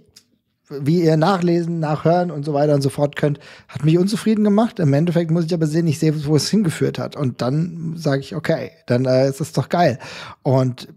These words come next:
ja, es ist krass, zwei Niederlagen. Ähm, wir müssen uns irgendwann wieder an Niederlagen gewöhnen, hoffentlich nicht in dieser Regelmäßigkeit, aber das ist schon geil. Ich freue mich einfach. Nehmen wir dieses, po-, diese positiven Vibes, die die Eintracht uns gerade macht, einfach mit, weil es, äh, es tut gut.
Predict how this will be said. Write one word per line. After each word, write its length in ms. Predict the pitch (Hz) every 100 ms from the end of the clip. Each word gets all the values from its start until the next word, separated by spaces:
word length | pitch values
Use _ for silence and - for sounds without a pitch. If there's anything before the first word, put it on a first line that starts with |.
| -
ja, 180 | 185 151
es 100 | 127
ist 140 | 151 -
krass, 240 | 196 160
zwei 200 | - 185
Niederlagen. 600 | 202 196 185 185 202 196 -
Ähm, 400 | 175 170 170 156
wir 100 | 160
müssen 200 | 185 190
uns 100 | 165
irgendwann 300 | 175 185 170
wieder 180 | 180 165
an 140 | 170
Niederlagen 420 | 165 165 156 156
gewöhnen, 340 | 147 151 202 170
hoffentlich 320 | 165 160 139
nicht 140 | 135
in 80 | 139
dieser 200 | 147 147
Regelmäßigkeit, 760 | 160 190 175 160 165 - 147 - - -
aber 160 | 123 135
das 160 | 131
ist 120 | 135 127
schon 180 | 120
geil. 240 | 110 - 107
Ich 140 | 135
freue 240 | - 160 202
mich 160 | 165
einfach. 240 | 123 123 120
Nehmen 260 | 165 240
wir 80 | 220
dieses, 320 | 202 202 196 - - -
po-, 160 | - 196
diese 180 | 160 165
positiven 560 | - 226 208 185 175
Vibes, 320 | 147 151 147 -
die 80 |
die 80 | 143
Eintracht 320 | 135 165 165
uns 160 | 165 139
gerade 260 | 143 139 127
macht, 280 | 131 -
einfach 280 | 127 131 117
mit, 280 | 107 131 -
weil 260 | 104 107 -
es, 460 | 123 - - -
äh, 320 | - 123 123 - - - - - -
es 120 | -
tut 180 | 220 -
gut. 240 | 269